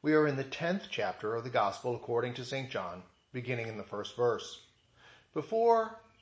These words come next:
our exploring the message of the text, I want to take a moment to discuss a common use of this passage by those who do not believe that the bread of the Eucharist is the body of Christ.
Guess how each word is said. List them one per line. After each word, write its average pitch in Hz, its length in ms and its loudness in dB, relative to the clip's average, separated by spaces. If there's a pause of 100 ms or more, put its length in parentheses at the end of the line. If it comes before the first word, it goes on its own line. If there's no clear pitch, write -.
(540)
our 156 400 6
exploring 120 720 0
the 107 60 -6
message 107 520 -6
of - 80 -16
the 98 60 -12
text, - 600 -4 (360)
I 120 140 0
want 143 320 2
to 147 80 -2
take 131 340 -6
a 135 60 -4
moment 101 400 -4 (380)
to 165 100 4
discuss 143 500 2
a 113 60 -8
common 143 480 -2
use 135 200 -4
of 135 60 -2
this 135 180 -2
passage 110 560 -2 (380)
by 156 140 8
those 143 360 6
who 156 120 2
do 139 140 -2
not 139 280 2
believe 117 480 -2 (560)
that 139 140 -2
the 127 80 -8
bread 127 560 2 (160)
of 131 100 -8
the 120 80 -4
Eucharist 110 580 -2
is 117 360 -2
the 117 100 -8
body 95 400 -2 (240)
of - 160 -16
Christ. 98 540 -4